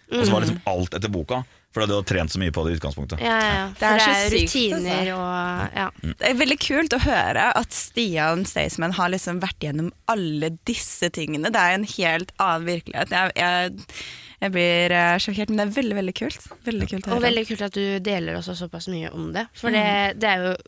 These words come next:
Speaker 2: altså det, jeg kan ikke se for meg at det er så veldig lett å prate om heller.
Speaker 1: Det er lettere nå enn det var, for det var lenge så var det sånn jeg ikke ville snakke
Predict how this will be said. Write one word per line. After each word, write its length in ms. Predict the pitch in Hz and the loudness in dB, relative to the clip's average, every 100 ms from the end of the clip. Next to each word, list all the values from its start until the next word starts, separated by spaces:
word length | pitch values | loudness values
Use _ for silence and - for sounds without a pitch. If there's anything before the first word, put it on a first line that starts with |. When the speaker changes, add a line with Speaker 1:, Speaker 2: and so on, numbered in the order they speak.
| - - - - - | -20 -20 -20 -20 -8
Speaker 2:
altså 180 | 226 214 | -4 -2
det, 160 | 214 208 | 0 2
jeg 200 | 196 190 | 2 0
kan 120 | - | -2
ikke 140 | - 233 | -10 -4
se 120 | 415 | -4
for 100 | - | -2
meg 80 | 196 | -4
at 60 | 190 | -2
det 80 | 180 | -2
er 100 | 180 | -2
så 160 | - | -6
veldig 220 | 175 165 160 | -6 -6 -6
lett 140 | 165 | -8
å 80 | 165 | -10
prate 340 | - 180 - 85 | -8 -8 -6 -6
om 140 | 90 | -6
heller. 340 | 170 170 82 - | -6 -6 -2 2
Speaker 1:
Det 100 | 110 | 2
er 80 | |
lettere 200 | 110 104 | 4 2
nå 160 | 110 92 | 4 2
enn 40 | 92 | 4
det 80 | 90 | 4
var, 160 | 113 | 2
for 120 | 113 101 | 2 2
det 160 | 101 - | 0 0
var 280 | 85 90 90 | 0 2 2
lenge 480 | 80 107 85 78 104 | 2 0 2 0 0
så 100 | 104 | 2
var 100 | 90 | 4
det 60 | 90 | 4
sånn 120 | 78 | 4
jeg 300 | 80 - 92 | 2 0 -4
ikke 160 | - | -2
ville 140 | 69 73 | -2 2
snakke 180 | 85 | 0